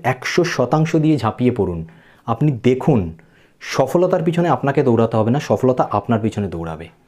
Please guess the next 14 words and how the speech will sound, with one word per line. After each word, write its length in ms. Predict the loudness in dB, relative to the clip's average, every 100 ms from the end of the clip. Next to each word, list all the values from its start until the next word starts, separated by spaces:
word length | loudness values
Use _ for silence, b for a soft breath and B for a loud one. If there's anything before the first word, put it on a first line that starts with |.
| b b b b
তো 80 | 0
আজকে 200 | 2 4
যদি 180 | 4 4
ভিডিওটা 340 | 4 4 4
ভালো 200 | 2 2
লেগে 200 | 4 4
থাকে, 200 | 2 0
তাহলে 280 | 2 2 2 2
অবশ্যই 360 | 0 2 2
লাইক 320 | 4 2 0 0
করবেন, 340 | 2 2 0 -4 b b b b -2
কমেন্টে 500 | 2 4 2 4 2
জানাবেন 440 | 4 2 2 0 -4
যে 100 | -8